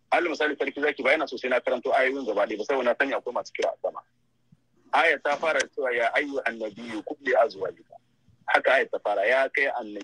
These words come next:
ya kai wannan annabi, ka faɗa wa matanka." Aya ta, aya ta abin,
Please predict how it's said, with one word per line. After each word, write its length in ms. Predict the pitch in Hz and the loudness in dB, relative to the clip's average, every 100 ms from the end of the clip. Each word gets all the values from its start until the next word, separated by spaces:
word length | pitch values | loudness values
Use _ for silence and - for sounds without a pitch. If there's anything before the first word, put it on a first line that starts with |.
| - | 0
ya 160 | 127 - | 0 0
kai 100 | 143 | -2
wannan 380 | 127 131 123 107 95 | -4 -4 -6 -8 -6
annabi, 340 | 98 98 92 - | -6 -6 -6 -4
ka 80 | 110 | 0
faɗa 240 | - - 101 | 4 4 4
wa 160 | 95 | 0
matanka." 320 | 92 95 92 - - _ _ _ _ _ _ - - - - - - - - - - _ - | -4 -6 -10 -16 -16 _ _ _ _ _ _ 0 0 0 -16 -20 -20 -20 -20 -20 -20 _ 4
Aya 240 | - - | 6 6
ta, 60 | - - | 4 2
aya 160 | - | 2
ta 160 | - 110 | 2 -2
abin, 160 | 101 | -4